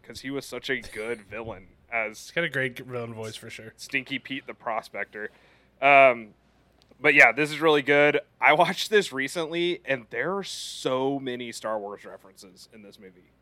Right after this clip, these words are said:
Speaker 2: Really?
Speaker 1: Yeah, like, a lot. <laughs> It's kinda crazy.
Speaker 2: Wow. Uh, yeah, it's, I mean, it's Toy Story. We're going back to that world they don't miss,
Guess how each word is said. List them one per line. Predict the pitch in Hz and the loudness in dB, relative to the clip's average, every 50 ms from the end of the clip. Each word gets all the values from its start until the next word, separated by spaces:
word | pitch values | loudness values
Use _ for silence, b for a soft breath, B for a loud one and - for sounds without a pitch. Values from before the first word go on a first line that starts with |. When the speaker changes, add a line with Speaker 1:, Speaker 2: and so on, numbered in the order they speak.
| _ - | _ -4
Speaker 2:
Really? | 185 196 185 123 110 120 | -2 -2 -2 -2 2 6
Speaker 1:
Yeah, | 143 131 101 - - _ _ - | 8 8 8 6 0 _ _ 4
like, | 135 135 113 - - _ _ _ _ | 4 4 4 4 -4 _ _ _ _
a | 135 143 | 4 4
lot. | 123 120 120 120 120 120 113 101 - - - - - - - _ _ - | 4 2 -2 0 2 2 2 0 -2 -6 -12 -16 -16 -16 -18 _ _ -18
<laughs> | - - - - _ - - | -18 -18 -18 -20 _ -16 -10
It's | 151 143 151 156 - - - - - _ | -6 -6 -6 -6 -6 -10 -16 -18 -16 _
kinda | - 147 139 143 151 143 | 2 2 4 4 4 2
crazy. | - 143 131 120 120 107 107 101 98 _ _ _ _ _ B B B B B B B B B B B B B B B _ _ _ _ _ _ | 2 -2 -4 -4 -4 -6 -10 -16 -20 _ _ _ _ _ B B B B B B B B B B B B B B B _ _ _ _ _ _
Speaker 2:
Wow. | 160 143 107 107 - _ _ b b b b b b b _ _ | -18 -18 -18 -18 -20 _ _ b b b b b b b _ _
Uh, | - 147 151 151 151 147 143 170 | -6 -4 -2 -2 -2 -2 -2 0
yeah, | 190 180 135 113 | 0 0 0 0
it's, | 123 139 143 151 156 143 - - - | -4 -6 -6 -4 -4 -4 -4 -4 -2
I | 151 | 0
mean, | 151 160 151 | 0 0 -2
it's | 147 139 - | -2 -4 -6
Toy | - 151 135 127 | -6 -4 -4 -4
Story. | - - 110 98 101 | -6 -8 -10 -10 -10
We're | 113 120 123 | -10 -8 -6
going | 139 147 147 | -6 -4 -2
back | 143 139 135 | -2 -4 -2
to | - 147 | -2 -2
that | 135 135 117 | -2 -2 -4
world | 117 123 123 123 123 127 120 120 135 139 135 | -4 -6 -4 -4 -4 -6 -8 -12 -18 -18 -14
they | 123 120 120 120 | -10 -8 -8 -8
don't | 117 123 127 120 113 104 | -8 -8 -10 -10 -10 -12
miss, | 110 107 104 104 - - - - - | -14 -14 -12 -10 -10 -10 -10 -12 -14